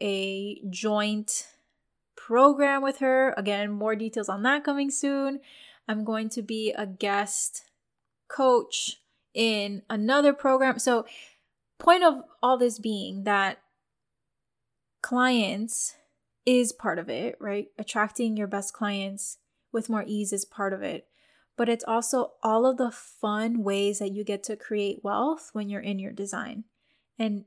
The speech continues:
it's not just clients that you magnetize. It's opportunities. It's collaborations. It's speaking engagements. It's just attracting in more abundance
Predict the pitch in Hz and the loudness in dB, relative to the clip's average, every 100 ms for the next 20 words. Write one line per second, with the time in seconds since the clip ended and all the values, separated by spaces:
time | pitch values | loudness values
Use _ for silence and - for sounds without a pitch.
0 | _ 226 - 233 247 220 240 - 214 302 | _ -8 -4 0 0 0 -2 -2 0 0
1 | 277 - 185 202 202 190 190 - - - | 0 -2 -4 -4 -8 -8 -8 -8 -8 -10
2 | - - - 220 214 - - _ _ _ | -12 -16 -4 -4 -2 -8 -8 _ _ _
3 | _ 220 220 214 294 320 185 - - - | _ -6 -4 -4 -4 -4 -4 -6 -8 -10
4 | - _ _ _ _ _ _ - - - | -12 _ _ _ _ _ _ -12 -10 -2
5 | 226 226 226 269 302 - 190 196 226 - | -2 2 2 2 2 -2 -4 -8 -12 -8
6 | 233 226 - 269 285 311 262 214 185 - | -8 -6 -4 -4 -4 0 0 2 -2 -6
7 | 147 - - - 233 - - _ _ _ | -12 -10 -8 -4 -4 -6 -14 _ _ _
8 | - 285 - 233 277 - 311 311 262 262 | -4 -2 -2 -4 -4 -4 -2 0 0 2
9 | 269 208 262 330 202 - - - - | 2 2 0 0 0 -4 -8 -8 -8